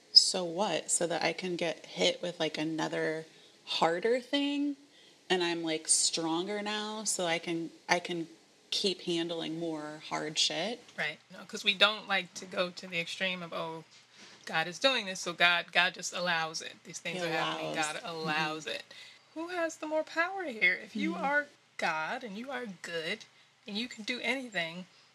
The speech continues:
Speaker 2: then it didn't have to be this
Speaker 1: It
Speaker 2: way.
Speaker 1: didn't have to.
Speaker 2: You could have said no, and you
Speaker 1: Yeah.
Speaker 2: didn't.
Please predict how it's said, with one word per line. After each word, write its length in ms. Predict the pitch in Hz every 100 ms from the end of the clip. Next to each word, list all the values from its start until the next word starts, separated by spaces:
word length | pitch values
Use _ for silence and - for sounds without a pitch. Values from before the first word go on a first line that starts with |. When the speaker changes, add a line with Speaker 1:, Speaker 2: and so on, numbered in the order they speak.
| _ _ -
Speaker 2:
then 140 | 196
it 160 | 180 156
didn't 220 | 196 175
have 260 | 175 170 -
to 60 | 165
be 160 | 185 -
this 140 | - 202
Speaker 1:
It 40 |
Speaker 2:
way. 140 | -
Speaker 1:
didn't 120 | 202 196
have 220 | 202 -
to. 240 | 196 190 185 - - - 208
Speaker 2:
You 120 | 196
could 240 | - 208
have 140 | 196 -
said 240 | 185 175
no, 260 | 175 - - - _ _ _ _ -
and 120 | 190
you 100 | 190
Speaker 1:
Yeah. 60 | 185
Speaker 2:
didn't. 420 | 208 185 - -